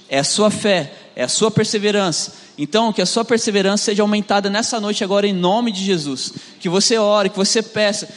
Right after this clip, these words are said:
e que você lute pra que a sua fé, a sua perseverança, ela aumente a cada dia. Que isso seja aumentado no seu coração,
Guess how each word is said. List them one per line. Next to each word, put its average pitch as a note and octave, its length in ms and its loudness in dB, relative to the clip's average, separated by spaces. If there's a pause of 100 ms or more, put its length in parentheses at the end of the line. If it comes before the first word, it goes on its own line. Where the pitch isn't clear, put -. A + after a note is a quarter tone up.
(160)
e F#3 40 -12
que F#3 120 -10
você A3+ 260 2
lute A#3 460 2 (180)
pra E3+ 140 0
que E3+ 100 -2
a F#3 60 0
sua A#3+ 180 0
fé, G3 340 0
a E3+ 60 0
sua G#3 180 -2
perseverança, F#3+ 680 -2
ela F#3 140 2
aumente F#3 400 0
a F3+ 40 -2
cada G3 460 -2
dia. D3 500 -4 (380)
Que F#3+ 140 -2
isso - 160 0
seja G3 160 2
aumentado F#3+ 580 0
no F3+ 100 -2
seu F#3 200 -2
coração, F3+ 680 -2